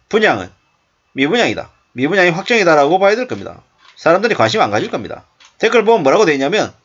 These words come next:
부동산 하락기입니다. 이천이십오 년 입주 시점에 구조와 방향 등 직접 보고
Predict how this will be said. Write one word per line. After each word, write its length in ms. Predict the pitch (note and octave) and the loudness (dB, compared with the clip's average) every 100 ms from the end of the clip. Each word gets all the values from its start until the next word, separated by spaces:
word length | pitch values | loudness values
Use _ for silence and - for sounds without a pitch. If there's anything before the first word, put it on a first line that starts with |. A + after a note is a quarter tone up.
| _ _ _ _ _ _ - | _ _ _ _ _ _ -2
부동산 380 | E3+ F#3+ F3+ D#3+ | 2 4 4 4
하락기입니다. 520 | E3 E3 F#3 A2 F2+ | 2 2 -2 -2 -4
이천이십오 720 | A#2+ C3 G#3+ F3+ C3+ F#3+ D#3 | -4 -2 -2 -2 -2 0 0
년 180 | D#3 F#3+ | 0 -2
입주 200 | G#3+ A3+ | -4 -2
시점에 480 | G3+ G#3+ D3 G2+ F#2 _ _ | -4 -2 -2 -4 -10 _ _
구조와 560 | - D3 F#3+ G#3 A3+ A3 _ _ _ _ | -6 0 4 4 2 -2 _ _ _ _
방향 380 | C#3 D#3 G3 F#3+ | 0 2 0 0
등 200 | G#3 G#3 | -2 -2
직접 300 | G#3 G#3+ G#3+ | -4 -4 -2
보고 420 | A#3+ F#3+ A#3 | 0 2 0